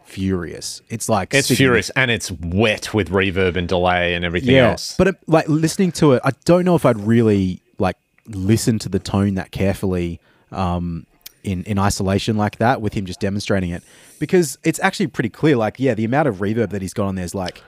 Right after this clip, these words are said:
Speaker 1: huge, but it just doesn't have any bottom end in it. It's, like,
Speaker 2: Yeah, yeah.
Speaker 1: savagely high passed, and therefore,
Speaker 2: Yep.
Speaker 1: you know, you don't get any th-, any of that weird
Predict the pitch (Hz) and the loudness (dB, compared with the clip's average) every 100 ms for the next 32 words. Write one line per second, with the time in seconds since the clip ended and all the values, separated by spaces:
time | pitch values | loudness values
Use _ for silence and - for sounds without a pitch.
0 | - - 135 110 - 120 123 180 - 139 | -20 0 2 2 2 -2 0 -2 2 2
1 | 110 104 107 90 - _ - 101 87 117 | 2 -2 -4 -6 -10 _ -4 -2 0 0
2 | 92 - - _ _ - 104 120 139 185 | 0 -6 -18 _ _ -6 0 2 4 4
3 | 123 120 131 131 - 113 92 113 - 82 | 4 4 4 2 0 -2 0 0 0 -2
4 | 80 - 107 107 - 107 101 101 117 - | -4 -6 0 0 2 2 2 2 0 -4
5 | _ _ - 131 117 120 143 135 131 123 | _ _ -4 0 2 2 2 2 0 0
6 | 117 110 117 120 110 107 101 95 110 110 | -4 -2 -4 -4 -2 -2 -2 2 4 4
7 | 104 | 2